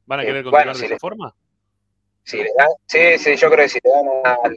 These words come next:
Speaker 2: si, si le dan la posibilidad, sí.
Speaker 1: Ajá,
Speaker 2: Sí, pa-,
Speaker 1: bueno,
Speaker 2: para
Speaker 1: ok.
Speaker 2: que esto pase, tienen que salir campeones. O sea,
Speaker 1: Ok.
Speaker 2: para que se sienten, digo, a la, a la mesa de que, de ser escuchados y demás,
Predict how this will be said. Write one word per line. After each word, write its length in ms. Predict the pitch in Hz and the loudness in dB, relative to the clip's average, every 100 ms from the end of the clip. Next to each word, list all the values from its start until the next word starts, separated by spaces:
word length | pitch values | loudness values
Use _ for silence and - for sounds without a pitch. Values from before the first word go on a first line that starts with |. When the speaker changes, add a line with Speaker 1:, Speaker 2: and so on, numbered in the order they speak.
| _ | _
Speaker 2:
si, 380 | - 127 127 98 | -6 2 2 2
si 140 | 117 | -4
le 80 | 110 | 0
dan 120 | 131 | 2
la 80 | 135 | 0
posibilidad, 480 | - - 107 113 131 | -4 -6 -4 2 0
sí. 240 | - 135 - _ _ _ _ _ _ - | 0 -10 -12 _ _ _ _ _ _ -20
Speaker 1:
Ajá, 240 | 110 104 - | -20 -14 -4
Speaker 2:
Sí, 120 | 151 | 0
pa-, 120 | - | 0
Speaker 1:
bueno, 180 | 113 156 | -2 -2
Speaker 2:
para 200 | 139 151 | 2 4
Speaker 1:
ok. 60 | 147 | 4
Speaker 2:
que 80 | |
esto 260 | 220 - 202 | 2 4 4
pase, 320 | 208 240 247 | 6 6 6
tienen 260 | 196 180 175 | 2 2 2
que 120 | 160 | 2
salir 260 | 156 151 147 | 2 2 2
campeones. 640 | 147 139 113 95 92 _ _ _ _ _ _ _ _ - | 2 2 0 0 -8 _ _ _ _ _ _ _ _ -4
O 60 | 127 | 2
sea, 260 | 127 123 | 4 4
Speaker 1:
Ok. 60 | - - | 2 0
Speaker 2:
para 240 | 139 139 | 2 4
que 100 | 147 | 2
se 160 | - 143 | -2 -2
sienten, 420 | 160 175 175 160 | 0 0 2 2
digo, 240 | 147 160 | 4 6
a 60 | 156 | 6
la, 160 | 135 | 4
a 140 | 127 123 | 4 4
la 160 | 123 | 4
mesa 680 | - 147 156 - 156 156 165 - _ _ _ _ _ | 2 2 2 4 4 4 2 -4 _ _ _ _ _
de 260 | 120 131 131 | 0 2 2
que, 300 | 127 131 120 | 2 2 2
de 140 | - 120 | -2 0
ser 220 | - 143 | 2 2
escuchados 960 | - 139 - 156 151 151 151 131 120 113 | 0 -6 2 4 6 6 6 4 0 0
y 40 | |
demás, 680 | 113 113 113 104 - - | 0 0 -2 -4 -8 -14